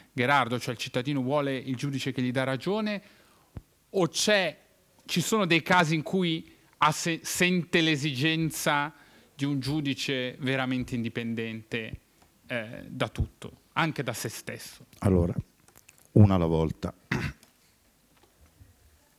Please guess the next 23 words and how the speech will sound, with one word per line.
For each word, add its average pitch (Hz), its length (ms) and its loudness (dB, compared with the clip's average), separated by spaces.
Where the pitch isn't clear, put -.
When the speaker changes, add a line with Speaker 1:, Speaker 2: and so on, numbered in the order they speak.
Speaker 2:
No, 71 240 -4
eh, 76 440 -2
credo 82 240 -4
sia 82 220 -2
chiaro 80 280 0
a 80 40 0
tutti 87 260 -4
che 78 120 -4
io 80 100 0
sono 80 260 -4
qui 80 220 -4
perché 76 280 -4
è - 20 -4
vittima 76 420 -2
di 73 100 -2
una 71 560 -2
trappola 76 560 -2
che - 140 0
mi 85 100 0
è - 40 6
stata 85 360 -2
tesa 78 480 0
da, 69 260 -4